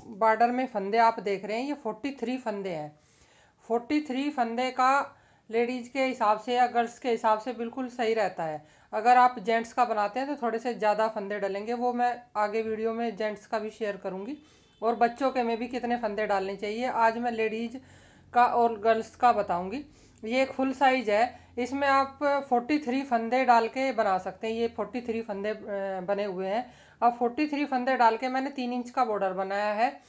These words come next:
और छः सिलाई हैं ये। यहाँ से ये जो लाइट कलर लगा है ग्रीन, यहाँ से यहाँ तक छः सिलाई हैं। छः सिलाई बनाने के बाद हमारा अंगूठे के फंदे बढ़ने शुरू होंगे। और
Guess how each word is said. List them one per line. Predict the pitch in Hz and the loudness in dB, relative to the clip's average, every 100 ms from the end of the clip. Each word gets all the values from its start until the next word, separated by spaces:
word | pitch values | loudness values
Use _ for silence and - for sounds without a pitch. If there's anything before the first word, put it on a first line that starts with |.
| - _ _ | -20 _ _
और | 233 | -2
छः | 240 - 247 262 | -2 -2 0 2
सिलाई | 277 262 269 262 | 2 2 2 0
हैं | 208 247 | -2 -2
ये। | 214 180 165 _ _ _ _ _ _ 208 | -2 -6 -8 _ _ _ _ _ _ -2
यहाँ | 220 196 220 | 0 2 0
से | 220 240 269 - | 2 0 0 -2
ये | 220 226 | -2 -2
जो | 220 226 | 0 0
लाइट | 220 220 | 2 0
कलर | - 220 208 | -2 -2 -2
लगा | 208 202 196 | -2 0 0
है | 208 | -2
ग्रीन, | 196 208 233 262 214 | -4 -4 -4 -6 -6
यहाँ | 208 202 214 | -2 0 0
से | 214 247 | 0 0
यहाँ | 208 - | 0 0
तक | 254 - | -2 -2
छः | 233 233 | -2 2
सिलाई | 233 220 202 | 2 2 0
हैं। | 170 170 | -4 -8
छः | - 233 | -2 -2
सिलाई | 240 262 254 | 0 0 0
बनाने | 247 240 226 226 | 2 2 2 0
के | 233 247 | -4 -2
बाद | 190 190 214 277 - _ - _ 202 | 2 2 2 -2 -12 _ -20 _ 0
हमारा | 214 254 - | 4 4 4
अंगूठे | 247 233 254 247 254 | 0 2 0 0 -2
के | 254 269 | 0 -2
फंदे | 254 220 226 | 0 0 2
बढ़ने | 233 214 214 233 | 2 2 0 -4
शुरू | 240 233 | -4 -2
होंगे। | 196 165 151 151 151 _ _ _ _ _ _ - | -2 -4 -8 -12 -14 _ _ _ _ _ _ -6
और | 214 233 | 0 2